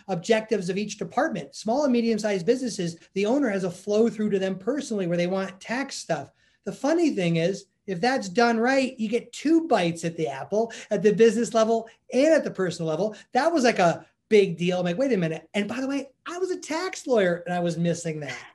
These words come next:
So that was big one, number one. Number two, we've learned that if you have an objective measurement, each person in your company, of what you can,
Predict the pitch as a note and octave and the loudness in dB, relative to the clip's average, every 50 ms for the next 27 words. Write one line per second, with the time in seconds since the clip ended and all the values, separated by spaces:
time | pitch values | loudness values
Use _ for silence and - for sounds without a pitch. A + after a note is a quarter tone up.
0 | _ - - - - - - G#3 B3 D#4 E4+ D#4+ A#3+ G3 G3 - F3+ E3 E3 F3+ | _ -20 -20 -20 -14 -6 -2 0 2 2 2 2 0 -2 -6 -8 -10 -8 -4 -2
1 | A3+ A3+ G#3 F3+ G#3 G3 F#3+ F#3 F#3+ F3+ F3 E3+ E3+ E3 D#3+ D#3 D#3 D3 C#3 D3+ | -2 -2 -2 -2 -2 -2 -2 -4 -4 -6 -6 -4 -4 -2 -2 -2 -4 -4 -4 -4
2 | G#3 C4 D4+ D#4+ D#4 - C#4 C4 B3+ B3 A3+ G#3+ - _ _ _ _ _ _ _ | -4 -4 -4 -6 -6 -4 -2 0 0 0 -2 -4 -8 _ _ _ _ _ _ _
3 | _ - G3 A3 D#4 F4 F#4 D#4+ C4+ G#3+ F#3+ F3+ F3 E3+ E3+ E3 - _ _ _ | _ -10 -4 -2 0 0 0 2 0 0 2 2 0 -2 -2 -4 -8 _ _ _
4 | _ - G3 F#3 F3+ F#3+ F3 E3+ A3+ D4 D#4 D4 B3+ G#3+ E3+ - C3+ D#3 F#3+ G3+ | _ -4 -4 -4 -2 -4 -4 -2 0 0 0 0 0 -2 -2 -4 -2 -2 -2 -2
5 | G#3 - - G#3 F3 D#3+ D#3+ E3+ E3+ F3+ F#3 E3+ E3+ E3 D#3 D3 C#3 C#3+ _ - | -2 -2 -4 -4 -2 -2 -2 -2 -2 -2 -2 -2 -4 -6 -6 -8 -12 -14 _ -12
6 | - F3+ G3 G3+ - - - - G3+ G3 G3 G3 - E3+ D#3+ D#3 D3+ D3 C#3+ - | -8 -8 -8 -8 -8 -12 -8 -4 -2 -2 -2 -2 -4 -6 -6 -6 -6 -8 -8 -8
7 | E3+ E3 E3 D#3 C#3+ C3+ B2+ B2 D#3 G3 G3 - F#3+ F#3 F3+ - F#3 E3+ D#3 | -8 -8 -8 -8 -8 -10 -8 -6 -6 -6 -6 -6 -10 -10 -6 -4 -2 -2 -2